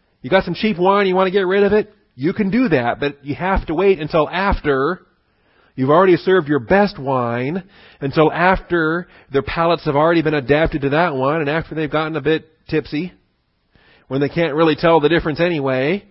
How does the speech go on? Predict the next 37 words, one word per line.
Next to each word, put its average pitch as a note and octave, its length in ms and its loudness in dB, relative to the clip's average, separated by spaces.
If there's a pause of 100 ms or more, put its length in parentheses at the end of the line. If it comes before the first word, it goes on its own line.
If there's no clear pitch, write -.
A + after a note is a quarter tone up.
(580)
then F3+ 220 2
you F#3 120 2
start D3+ 400 2 (960)
dishing D#3 320 -2
out E3+ 180 0
the D#3+ 60 -2
watered E3+ 320 2
down G3 240 0
stuff, A#2+ 340 -6
and B2+ 100 -10
you B2 60 -6
start D3+ 280 0
dishing E3 260 -2
out E3+ 120 -2
the F3 100 -6
inferior F3+ 500 -2
stuff, A#2+ 260 -6
and D3 100 -8
they F#3 80 -2
can't D#3+ 240 -6
tell D#3 140 -4
the D#3+ 80 -6
difference D#3+ 320 -8
anyway. D3+ 320 -6
It's C#3+ 100 -10
only F#3+ 160 -2
the D#3 100 -4
first F#3 300 -4
round D3 520 -2 (340)
that D3 140 0
has F3+ 260 0
to E3+ 100 -4
be D3 460 -2 (800)
perfect, - 580 0 (1200)
'cause C#3 120 -4
after D#3+ 280 -2
that, D#3+ 400 0